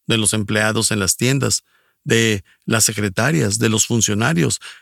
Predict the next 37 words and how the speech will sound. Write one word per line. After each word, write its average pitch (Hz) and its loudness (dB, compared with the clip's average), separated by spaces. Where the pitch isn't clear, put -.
de 123 2
la 123 0
gente 170 -2
que 170 -4
trabaja 139 0
para 113 -2
ti. 175 0
Todos 180 4
ellos 131 0
son 135 0
personas 185 0
que - -4
sirven. 196 -2
Hace 214 2
un 226 0
tiempo 143 2
fui 185 2
a 208 2
McDonald's. 95 -2
Mientras 107 0
estaba 110 0
formado, 104 0
vi 160 2
una 202 2
joven 156 0
que 139 -4
estaba 120 0
muy 117 2
nerviosa. 120 -2
Era 165 2
obvio 156 0
que 135 -2
era 117 2
un 139 2
aprendiz 135 0
y 156 -2
que 135 2